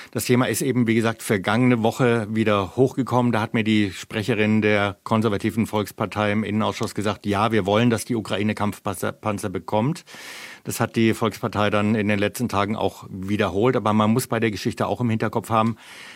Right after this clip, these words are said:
dass in Spanien ab Mai diverse wichtige Regional- und Kommunalwahlen sind, am Ende des Jahres Parlamentswahlen. Das wird die Debatte mö-, die Debatte möglicherweise auch ein bisschen beeinflussen in den nächsten Tagen.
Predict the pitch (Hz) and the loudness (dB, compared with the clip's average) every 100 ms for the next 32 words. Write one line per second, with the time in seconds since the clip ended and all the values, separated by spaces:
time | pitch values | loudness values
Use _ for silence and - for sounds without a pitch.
0 | - - 98 117 104 - 101 107 107 101 | -10 -6 -4 -4 -4 -2 0 2 2 0
1 | 107 101 104 104 101 101 101 107 - 113 | 0 0 0 0 0 0 -2 -4 -2 -2
2 | 101 104 101 101 104 98 101 98 98 98 | 0 -2 0 0 0 -2 -2 -2 0 0
3 | 107 110 110 110 117 113 101 82 101 110 | 2 2 2 0 0 -2 -4 -2 0 0
4 | 107 - 98 101 - - 98 95 98 120 | -2 -2 -2 -2 -6 -4 -2 -2 -2 -2
5 | - 113 113 117 - - - - 92 - | 0 2 2 0 -4 -14 -18 -8 -6 -2
6 | 117 - 110 95 104 135 107 104 123 104 | -2 0 -2 0 0 2 4 4 2 -2
7 | 110 104 95 104 123 110 110 107 107 107 | -2 0 0 0 4 4 2 0 0 0
8 | 110 101 117 107 - 107 82 107 101 85 | 0 0 0 -2 -2 -2 0 -4 -6 -6
9 | 95 90 92 90 87 - 92 95 90 - | -6 -4 -4 -4 -6 -12 -10 -10 -10 -16